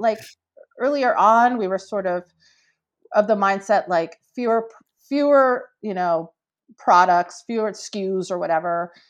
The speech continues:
and, um, try to make more of it and try to really get out in distribution. And we've gone through a few distribution partnerships and nothing worked out for us because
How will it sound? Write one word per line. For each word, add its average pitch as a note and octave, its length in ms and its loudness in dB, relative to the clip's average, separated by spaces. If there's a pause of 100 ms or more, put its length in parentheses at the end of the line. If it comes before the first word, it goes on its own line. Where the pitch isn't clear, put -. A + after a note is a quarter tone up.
(220)
and, E3+ 440 -4 (120)
um, D#3 380 -4 (440)
try G#3+ 180 0
to G3+ 80 -4
make F#3+ 200 -6
more F3 200 -2
of E3 100 -4
it E3+ 100 -2
and D#3 140 -4
try D#3+ 200 -4
to E3 80 -8
really E3 320 -8
get D3+ 180 -6
out C#3+ 160 -4
in E3 80 -18
distribution. E3 920 -6 (100)
And E3+ 320 -8
we've G#3 260 -8
gone F#3 280 -2
through F3 560 -6
a D#3+ 240 -6
few B3 280 -10
distribution C#4 1000 -8
partnerships C4 680 -8
and F#3 200 -8
nothing F3+ 300 -10
worked D#3 260 -8
out B3+ 260 -2
for B3 160 -4
us B3 180 -4
because - 300 -20